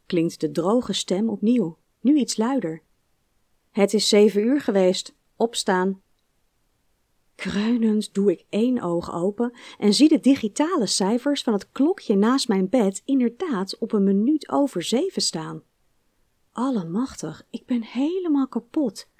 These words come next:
En ik moet er nu alweer uit. Ze hebben me hiervoor gewaarschuwd, in die cursus die we hadden in het lanceercentrum.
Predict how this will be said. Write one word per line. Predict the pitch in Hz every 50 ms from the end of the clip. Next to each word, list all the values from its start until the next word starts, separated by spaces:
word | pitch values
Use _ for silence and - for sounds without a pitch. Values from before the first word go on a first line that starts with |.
| _ _ _ _ _ _ _ _ _ _ _
En | - 185 196
ik | 202 196
moet | 202 226 -
er | 254 233
nu | 226 226 269 311
alweer | 381 311 196 160 156 151
uit. | 156 156 156 160 160 - - - _ _ _ _ _ _ _ _ _ _ _ _ _ _ _ _ _ _ _ _ _ _ _ _ _ _ _ _ _ _ _ _
Ze | - - - 196
hebben | 175 233 277 294 285 247
me | 262
hiervoor | 254 233 254 247 226 - 226 226 220
gewaarschuwd, | - - 175 190 226 277 339 - - - 160 160 160 - - - _ _ _ _ _ _ _ _
in | - - 196
die | 190 185 185 _
cursus | - 233 240 285 320 - - - 160 151 - - - _ _ _ _
die | - 180 202 180
we | 185
hadden | 175 160 196 220 226 185 160 -
in | 190 190
het | 190 190 185
lanceercentrum. | 180 180 185 185 - - 233 240 277 277 - - 170 160 165 165 - - 185 180 180 -